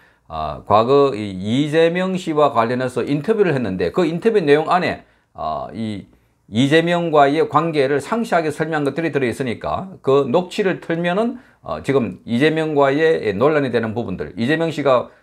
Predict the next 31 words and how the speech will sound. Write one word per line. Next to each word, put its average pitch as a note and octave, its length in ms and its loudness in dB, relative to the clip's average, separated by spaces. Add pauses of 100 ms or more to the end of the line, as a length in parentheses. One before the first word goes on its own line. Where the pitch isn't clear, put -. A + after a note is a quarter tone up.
어, C#2 200 -10
거부하고 D#3 560 2
있는 A2+ 380 -4
또, G#2+ 180 0
어, F2+ 360 -6
부인하고 D#3+ 480 2
있는 A#2+ 180 -2
이런 D3 220 -2
부분들이 C#3 420 -2
다 G#2+ 160 0
들어있을 C#3 340 -2
것이다 G2 380 -2
하는 C3 240 -4
주장입니다. F#2+ 600 -2 (1400)
자, G2 160 2
그러면서, D#3 560 4
어, G#2 480 0
이 A2+ 360 -6
김부선 D3 460 0
씨가 C3+ 480 2
"이재명 D#3+ 640 2
경기도지사와 D#3+ 680 0
관련해서 B2+ 440 0
내가 E3 340 2
인터뷰한 D#3+ 680 -2
전체 A3 440 2
녹취록을 D3+ 840 0
공개하기 B2 500 0
바란다"라고 A2+ 720 2
촉구한 C3 380 -2
것입니다. C#2+ 440 -10